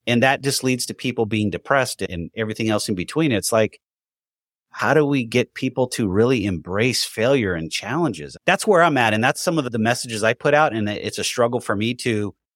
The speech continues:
put that message out because people think that it's crazy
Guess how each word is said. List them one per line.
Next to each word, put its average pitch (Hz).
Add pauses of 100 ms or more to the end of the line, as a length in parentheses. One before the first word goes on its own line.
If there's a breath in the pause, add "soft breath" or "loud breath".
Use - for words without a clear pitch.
(220)
put -
that 113
message 117
out 95
because 101
people 127
think 123
that 117
it's 110
crazy 139